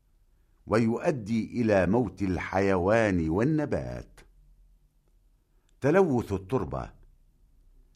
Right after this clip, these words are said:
يُتْلِفُ هذا النوع من التلوث التربة الجيدة،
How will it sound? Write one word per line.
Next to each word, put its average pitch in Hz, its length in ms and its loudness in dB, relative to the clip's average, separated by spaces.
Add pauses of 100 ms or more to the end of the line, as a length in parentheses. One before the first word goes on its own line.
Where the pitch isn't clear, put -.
(200)
يُتْلِفُ 180 440 -2
هذا 139 400 4
النوع 120 500 4
من 127 240 4
التلوث 123 720 0
التربة 101 680 -4
الجيدة، 92 880 0